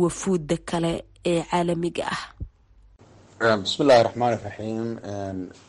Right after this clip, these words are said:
Speaker 2: Zainab Abubakar, V O A iyo saaxiibada kale ee ku jira doodaba,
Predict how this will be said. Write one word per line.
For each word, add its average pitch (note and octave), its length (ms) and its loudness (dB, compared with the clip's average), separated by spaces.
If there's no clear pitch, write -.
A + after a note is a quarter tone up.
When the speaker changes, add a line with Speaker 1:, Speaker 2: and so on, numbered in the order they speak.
Speaker 2:
Zainab B2+ 320 2
Abubakar, A2 380 0
V - 120 -20
O G#2 400 4
A G2 80 0
iyo F#2 520 -6
saaxiibada G#2 520 -6
kale G2 200 -6
ee F#2 40 -4
ku - 100 -14
jira G2 200 -8
doodaba, F#2+ 480 -6